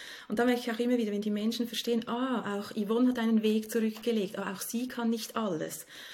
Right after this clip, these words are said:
Ah, das heißt gar nicht, dass ich falsch bin. Das schafft ganz, ganz, ganz viel Vertrauen.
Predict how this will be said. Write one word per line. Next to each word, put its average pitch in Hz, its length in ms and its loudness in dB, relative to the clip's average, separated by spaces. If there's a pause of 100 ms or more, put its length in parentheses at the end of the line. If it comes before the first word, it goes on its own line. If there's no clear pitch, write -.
(240)
Ah, 220 480 -2 (520)
das 190 140 -4
heißt 165 140 -6
gar 185 100 -2
nicht, 180 160 -4
dass 175 80 -6
ich - 200 -8
falsch 247 500 0
bin. 170 360 -4 (1000)
Das 214 280 2
schafft 220 320 -2
ganz, 190 340 -2
ganz, 180 380 -4
ganz 180 240 -4
viel - 160 -4
Vertrauen. 170 720 -8